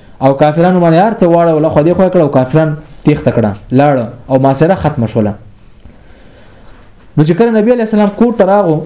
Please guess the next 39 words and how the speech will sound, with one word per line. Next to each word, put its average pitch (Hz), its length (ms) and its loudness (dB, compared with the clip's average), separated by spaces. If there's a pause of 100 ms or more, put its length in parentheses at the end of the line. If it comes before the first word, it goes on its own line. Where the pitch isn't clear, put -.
(100)
جبرئیل 151 300 2
علیه 233 100 0
السلام 185 340 0
ورته 147 180 2
راغو. 131 260 0 (1200)
او 147 180 0
جبرئیل 185 320 0
علیه 226 100 2
السلام 208 320 0
ورته 185 200 0
وی، 208 380 0 (100)
نبی 160 200 2
علیه 220 100 0
السلام 208 200 0
خپله 190 260 0
زره 190 240 0
وباسله. 127 540 -2 (260)
زره 185 240 2
هغه 185 260 0
د 156 220 0 (600)
زرې، 147 680 -2
هغه 143 380 0
غاړه 160 220 2
من 151 180 0
چې 143 60 0
اغوستل 143 300 0
کیږي، 165 300 0
جنګ 147 180 2
کې 147 80 2
به 131 180 0 (160)
پخوا 135 200 0
خلکو 139 260 0
اغوستله. 120 720 -2 (1200)
نبی 160 200 2
علیه 220 100 -2
السلام 208 220 -2
چې 175 60 -2
دا 175 180 2
وباسله، 170 540 0